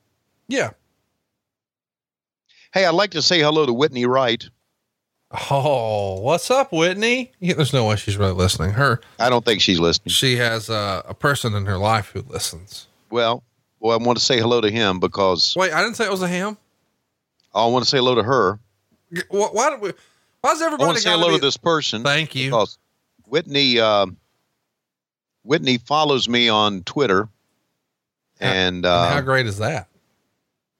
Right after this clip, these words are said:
Speaker 2: uh, that's, uh, that's, that's, I'm kind of like, you ever, you, you, you're familiar with the term shock and awe?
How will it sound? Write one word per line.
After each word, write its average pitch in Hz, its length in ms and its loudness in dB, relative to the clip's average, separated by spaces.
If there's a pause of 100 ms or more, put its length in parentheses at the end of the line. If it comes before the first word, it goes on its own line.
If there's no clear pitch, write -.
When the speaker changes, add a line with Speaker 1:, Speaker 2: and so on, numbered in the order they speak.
(140)
Speaker 2:
uh, 98 220 2
that's, 143 460 0
uh, 107 260 2 (100)
that's, 123 320 0
that's, - 640 -2 (680)
I'm 113 240 0
kind 147 280 0
of 117 100 2
like, 107 280 0 (2000)
you 139 140 0
ever, 135 160 -4
you, 139 220 -6
you, 143 240 -6 (100)
you're 139 220 2
familiar 139 400 0
with 131 80 0
the 123 80 0
term 120 240 -2
shock 131 340 0
and 120 100 -2
awe? 131 280 0